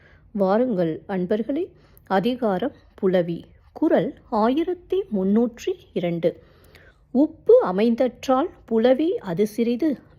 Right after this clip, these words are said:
மிக்கற்றால் நீளவிடல்." உப்பு அமைந்தற்றால்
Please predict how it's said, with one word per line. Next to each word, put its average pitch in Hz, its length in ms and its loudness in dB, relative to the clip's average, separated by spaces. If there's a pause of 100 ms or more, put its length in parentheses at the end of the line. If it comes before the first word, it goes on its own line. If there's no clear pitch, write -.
மிக்கற்றால் 233 840 -2 (140)
நீளவிடல்." 196 680 -2 (600)
உப்பு 311 600 0
அமைந்தற்றால் 240 920 0